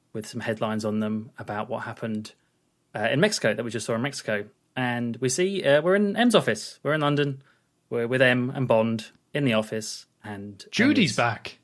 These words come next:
Speaker 1: <laughs> Judy's back.
Speaker 2: I
Speaker 1: No,
Speaker 2: thought you
Speaker 1: we're
Speaker 2: were dead.
Speaker 1: <laughs>
Speaker 2: I
Speaker 1: She's just
Speaker 2: was.
Speaker 1: a ghost. She's just, yeah, ghost M.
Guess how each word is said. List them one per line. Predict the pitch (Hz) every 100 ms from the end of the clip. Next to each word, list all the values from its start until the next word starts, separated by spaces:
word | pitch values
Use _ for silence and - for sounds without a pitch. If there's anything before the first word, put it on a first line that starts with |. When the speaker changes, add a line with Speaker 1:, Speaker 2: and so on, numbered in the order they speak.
| _ _
Speaker 1:
<laughs> | _ _ _
Judy's | - 135 196 180 208 208 - 190 -
back. | 170 - 170 - _ _ _ _ - - - - 233
Speaker 2:
I | 170
Speaker 1:
No, | 202 233
Speaker 2:
thought | 240
you | 165
Speaker 1:
we're |
Speaker 2:
were | 202
dead. | 190 220 254 147 117 -
Speaker 1:
<laughs> | - - - 180 - 156 - 190 - -
Speaker 2:
I | 139
Speaker 1:
She's | 151
just |
Speaker 2:
was. | 214 294
Speaker 1:
a |
ghost. | 127 107 - - - - - 170
She's | 156
just, | 214 - -
yeah, | 139 113 -
ghost | 165 165 -
M. | 107